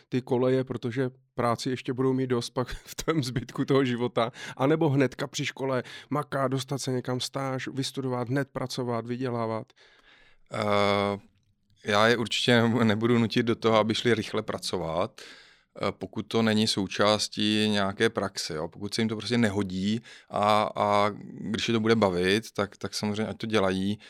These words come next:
Speaker 2: ale nebude to určitě tak, že, že jim prostě budu říkat, "Tak rychle začni vydělávat peníze." To určitě ne.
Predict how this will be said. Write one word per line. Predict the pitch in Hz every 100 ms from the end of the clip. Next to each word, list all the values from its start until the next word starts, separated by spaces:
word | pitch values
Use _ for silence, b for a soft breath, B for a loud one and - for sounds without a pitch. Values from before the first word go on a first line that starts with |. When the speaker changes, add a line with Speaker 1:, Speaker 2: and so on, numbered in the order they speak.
| B B -
Speaker 2:
ale | 98 104
nebude | 107 101 101 101
to | 107
určitě | 98 92 104 107
tak, | 98 90
že, | 90 95 95 92
že | 95
jim | 95 90
prostě | - -
budu | 98 95
říkat, | 90 - 98
"Tak | 92
rychle | 90 - 92
začni | 90 - 92
vydělávat | 85 87 90 92
peníze." | 82 80 82 78
To | 80 85
určitě | - 101 101
ne. | 85